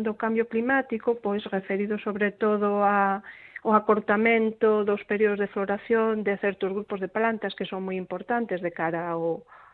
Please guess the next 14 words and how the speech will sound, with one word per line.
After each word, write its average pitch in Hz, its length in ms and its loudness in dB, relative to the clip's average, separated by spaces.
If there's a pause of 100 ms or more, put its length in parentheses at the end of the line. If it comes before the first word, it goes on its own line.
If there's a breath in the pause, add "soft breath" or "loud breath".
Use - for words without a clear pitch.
(360 loud breath)
o 202 80 2
mantemento 185 800 -2
da, 175 400 -4
da 180 80 -4
nutrición 185 480 -6
das - 160 -10
abellas 262 560 2
e 220 160 -6
tamén, 226 560 0
eh, 190 480 2 (240 loud breath)
despois, 208 240 0
bueno, 170 240 -2
outros 190 240 -6
problemas 202 480 0